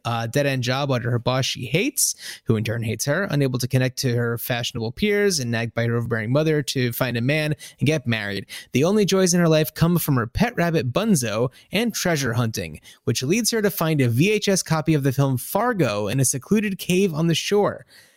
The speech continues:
Convinced the film is real, Kumiko obsesses over the film, focusing on the scene in which a character played by Steve Buscemi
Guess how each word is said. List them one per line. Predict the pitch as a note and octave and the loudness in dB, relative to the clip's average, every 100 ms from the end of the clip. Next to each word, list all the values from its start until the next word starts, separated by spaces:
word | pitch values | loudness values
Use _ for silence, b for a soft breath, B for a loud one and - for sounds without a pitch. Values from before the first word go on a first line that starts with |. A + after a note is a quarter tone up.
| b | b
Convinced | - C#3 C3+ G3+ - | -2 0 0 0 0
the | F#3 | -2
film | F3+ F3+ F#3+ | 0 0 0
is | - | 0
real, | A2+ B2+ C#3+ C#3 | -2 0 0 -2
Kumiko | E3+ - B2+ C#3+ - D#3 | -2 0 2 0 0 0
obsesses | B2+ - - D3+ D#3 F3+ | 0 -2 -2 -2 -2 -2
over | D3+ B2 | 0 -2
the | B2+ | -4
film, | - B2+ B2 A#2 | -4 -2 0 0
focusing | C#3 C#3+ E3+ - D#3+ | 0 0 0 0 0
on | D3+ | 0
the | D3 | 0
scene | - - D3+ C#3 | 0 0 0 2
in | B2+ | 2
which | B2+ | 2
a | B2 | -2
character | - D3+ D#3+ - | -2 -2 0 0
played | D3+ | 0
by | B2+ | 2
Steve | B2+ - A3+ | 0 0 0
Buscemi | A3+ G3 A3+ G3+ A#2+ A2+ | 2 2 2 2 2 0